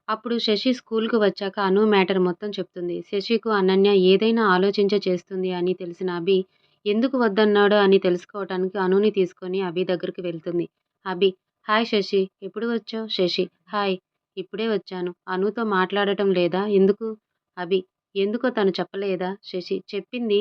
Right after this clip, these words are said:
అదేం చేసినా ఆలోచించే చేస్తుంది కదా అని నీకు బాగా తెలుసు కదా, అలాంటిది నువ్వెందుకు వద్దంటున్నావు?" అభి, "ఎందుకంటే ఈ ఏజ్‌లో మ్యాక్సిమం ఉండేది ట్రూ లవ్ కాదు,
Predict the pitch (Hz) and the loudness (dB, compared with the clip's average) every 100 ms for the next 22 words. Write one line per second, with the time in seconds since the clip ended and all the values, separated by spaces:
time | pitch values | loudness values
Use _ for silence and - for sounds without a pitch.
0 | 226 202 180 190 233 247 247 254 240 202 | 0 0 4 6 6 4 2 2 4 6
1 | 214 233 226 226 202 190 - 196 190 170 | 6 4 4 2 2 0 0 -6 -6 -6
2 | 175 190 - _ _ _ 202 220 220 208 | -4 -4 -6 _ _ _ -4 0 0 0
3 | 190 180 190 233 226 202 202 - 208 208 | 2 4 4 2 0 -2 -2 -8 -6 -4
4 | 196 - 190 220 226 226 214 196 185 185 | -6 -8 -4 -2 -2 -2 0 4 4 4
5 | 220 220 185 208 196 196 196 196 _ _ | 2 -2 0 -2 -2 -4 -4 -4 _ _
6 | _ _ _ _ _ _ _ 202 190 208 | _ _ _ _ _ _ _ -6 -4 -4
7 | - _ _ - 208 220 277 247 226 254 | -6 _ _ 2 6 8 8 8 6 4
8 | 220 214 208 220 247 220 233 226 190 196 | 4 8 10 10 8 8 6 6 6 6
9 | 196 247 220 196 196 190 220 - 214 226 | 6 6 8 8 8 6 4 0 -6 -2
10 | 226 185 185 180 | -2 -4 -6 -8